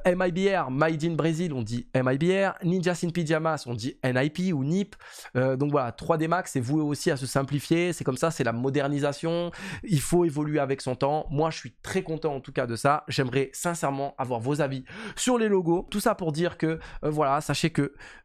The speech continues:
les membres de la communauté, ce que vous dites, ça, ça nous touche beaucoup. J'ai eu beaucoup de positifs aussi, hein, très honnêtement. Je viens pas chercher au-, automatiquement de la validation avec cette vidéo ou quoi que ce soit.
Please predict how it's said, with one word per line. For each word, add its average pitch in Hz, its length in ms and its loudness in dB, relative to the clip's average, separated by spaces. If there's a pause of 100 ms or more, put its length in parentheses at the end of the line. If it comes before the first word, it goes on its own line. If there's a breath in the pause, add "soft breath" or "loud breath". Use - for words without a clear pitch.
(200)
les 175 220 0
membres 190 200 0
de 180 60 0
la 165 120 2
communauté, 156 760 2
ce - 140 -6
que 156 80 6
vous 151 160 2
dites, 180 240 0
ça, - 220 2
ça 147 180 2
nous 151 80 2
touche 151 260 -2
beaucoup. 143 460 -2
J'ai 147 160 0
eu 156 80 2
beaucoup 139 320 -2
de 127 80 -4
positifs 120 500 -10
aussi, 131 260 -4
hein, 113 140 -4 (300)
très 127 240 0
honnêtement. 127 420 0 (300 loud breath)
Je 123 120 2
viens 143 200 2
pas 170 200 0
chercher 165 600 -2
au-, 151 100 -2 (140)
automatiquement 139 580 -4
de 131 80 -6
la 127 80 0
validation 127 480 0
avec 127 180 0
cette 123 180 2
vidéo 123 260 2
ou 127 60 2
quoi 123 100 0
que - 80 -4
ce 123 60 2
soit. 143 260 4